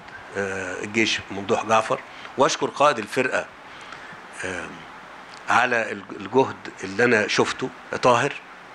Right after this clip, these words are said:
بشكرك، وأرجو إنك تبلغ مرة تانية، رغم إن أنا بقول لهم ده معايا، لكن في لقائك معاهم بلغهم تقديري واحترامي واعتزازي بيهم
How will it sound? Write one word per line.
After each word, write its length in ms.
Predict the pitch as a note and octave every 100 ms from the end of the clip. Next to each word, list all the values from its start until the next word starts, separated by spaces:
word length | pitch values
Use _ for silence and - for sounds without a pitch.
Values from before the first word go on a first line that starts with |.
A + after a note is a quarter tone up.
| -
بشكرك، 400 | - - B2 C#3 - - - - - - -
وأرجو 440 | F2+ A2 C#3 C3 A#2
إنك 160 | G#2+ -
تبلغ 380 | - B2+ B2+ G#2+ G2
مرة 220 | A2+ C#3 B2+
تانية، 320 | - C3 A#2
رغم 200 | B2 A#2+
إن 80 | C3
أنا 100 | C3
بقول 360 | A2+ A2 A2
لهم 220 | C3+ B2
ده 240 | A2 A#2+ G#2 -
معايا، 420 | G2 A#2 D3 D#3+ - - -
لكن 360 | A2 A2+ A2 G#2+
في 120 | -
لقائك 400 | A#2+ - D#3 B2
معاهم 460 | A#2+ B2 B2+ C3 B2+ - -
بلغهم 380 | - A#2 C#3+ C3
تقديري 560 | A2+ A#2+ G2 B2 C#3+ C3
واحترامي 720 | A2 - - A2+ C3+ C3+ C#3
واعتزازي 720 | B2 G#2 - A2+ C3+ C#3 A2+
بيهم 380 | A#2+ C#3+ D3+